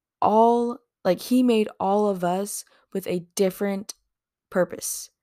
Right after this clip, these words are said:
for a reason, right? Like, we're, I'm sure everyone, like, has heard that somewhere, and, like, if you haven't, like, I hope that, like, resonates with you. Like, we are all made for a different purpose, and it's, like, an amazing purpose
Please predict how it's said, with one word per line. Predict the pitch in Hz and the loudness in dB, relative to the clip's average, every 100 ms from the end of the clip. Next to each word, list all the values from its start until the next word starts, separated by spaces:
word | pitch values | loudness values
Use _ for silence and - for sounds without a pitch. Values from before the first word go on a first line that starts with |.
| _ _ _ _ | _ _ _ _
for | - - 240 | -4 2 4
a | 220 196 | 4 2
reason, | 185 180 170 | -2 -4 -6
right? | 165 175 180 | -4 -4 -4
Like, | 165 165 | -8 -10
we're, | - 196 185 196 _ _ | -10 -6 -6 -10 _ _
I'm | - | -8
sure | 185 190 | -6 -4
everyone, | 180 175 185 180 180 | -4 -4 -6 -6 -6
like, | 170 - _ _ _ _ _ _ | -10 -14 _ _ _ _ _ _
has | - 202 | -10 -6
heard | 240 254 | -2 0
that | 247 247 | 0 -2
somewhere, | 233 226 226 | -4 -4 -4
and, | 220 190 | -6 -6
like, | 180 - | -8 -8
if | 180 180 | -12 -10
you | 185 | -6
haven't, | 190 190 - | -4 -6 -8
like, | 175 | -10
I | 185 | -10
hope | 170 180 180 | -6 -6 -4
that, | 170 | -8
like, | - 170 | -8 -8
resonates | 180 196 202 185 | -6 -4 -4 -6
with | 185 180 | -8 -6
you. | 170 170 175 _ - | -6 -6 -10 _ -12
Like, | 180 170 _ - | -12 -12 _ -12
we | 185 196 | -6 -2
are | |
all | 190 190 | 0 -2
made | 180 180 | -4 -4
for | 180 | -6
a | |
different | 170 170 180 180 | -6 -8 -8 -6
purpose, | 175 165 165 - | -8 -8 -10 -10
and | 170 | -8
it's, | 165 170 | -8 -10
like, | 170 - | -12 -8
an | 170 | -6
amazing | 165 165 165 | -4 -4 -8
purpose | 160 156 160 - | -10 -10 -10 -12